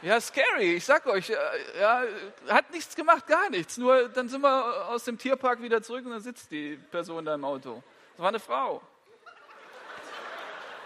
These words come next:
Dann fahren wir nach Hause und am Rastplatz ist sie auch wieder da.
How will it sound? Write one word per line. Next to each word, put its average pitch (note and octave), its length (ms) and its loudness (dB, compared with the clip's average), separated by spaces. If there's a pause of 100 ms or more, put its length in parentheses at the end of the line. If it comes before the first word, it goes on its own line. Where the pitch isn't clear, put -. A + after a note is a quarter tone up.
(920)
Dann E3+ 100 -6
fahren A#3+ 200 8
wir C4+ 80 4
nach B3 140 10
Hause C4 300 4
und B3 160 0
am A#3+ 140 0
Rastplatz A#3+ 560 -2
ist A3+ 260 -14
sie A#3+ 140 -4
auch B3+ 200 -4
wieder C#3+ 220 -4
da. A#2+ 320 -6